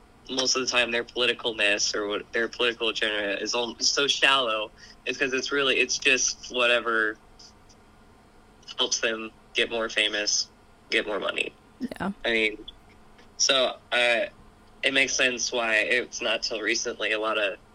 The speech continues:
Speaker 1: artists didn't even admit to doing it or be so open about it, for sure, 'cause it could affect, uh, which jobs you get and how many jobs you get and what kind of paying jobs you get. 'Cause, you know, if, it doesn't take too long for some of these artists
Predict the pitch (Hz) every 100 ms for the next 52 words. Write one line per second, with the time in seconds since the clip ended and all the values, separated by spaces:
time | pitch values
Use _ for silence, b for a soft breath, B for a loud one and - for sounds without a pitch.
0 | - 113 110 107 - 113 110 110 107 107
1 | 110 110 98 - - - 107 107 107 101
2 | 98 - - - - - - - - -
3 | 120 113 104 - 98 85 113 - 110 95
4 | 95 95 - - - - - 110 110 107
5 | 98 92 - 104 104 - - 135 131 131
6 | 123 - 131 127 123 120 120 127 139 -
7 | 151 151 143 123 110 113 117 127 143 160
8 | 165 139 117 113 113 139 143 - 131 127
9 | 147 - 151 147 - 180 175 165 135 -
10 | 127 104 85 - - B B - - -
11 | - 135 127 123 120 135 127 120 127 -
12 | - - 131 139 151 156 165 - 185 170
13 | 185 175 156 151 143 147 143 139 143 143
14 | 127 127 -